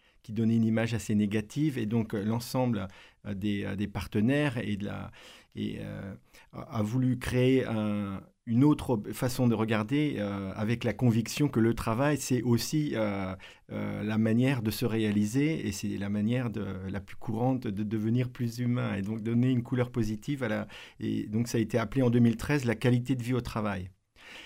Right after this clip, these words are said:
Et pour renforcer le fait que l'on parle vraiment du travail et que l'important, c'est de, euh, s'occuper des, euh, des conditions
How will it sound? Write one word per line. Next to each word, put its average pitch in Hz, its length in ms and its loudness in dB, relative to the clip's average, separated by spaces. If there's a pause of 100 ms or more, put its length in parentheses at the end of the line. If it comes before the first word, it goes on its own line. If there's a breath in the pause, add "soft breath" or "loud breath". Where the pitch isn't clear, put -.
(120)
Et 117 80 4
pour 160 300 2
renforcer 143 800 2
le 113 120 0
fait 110 320 0
que 117 100 2
l'on 113 180 4
parle 135 260 2
vraiment 131 400 2
du 117 160 0
travail 127 460 0
et 107 60 0
que - 120 -2
l'important, 127 640 0 (200 loud breath)
c'est 117 240 -2
de, 117 140 0
euh, 107 300 0
s'occuper 123 640 -4
des, 104 260 -2
euh, 95 400 -8 (140)
des 208 160 -4
conditions 151 720 -2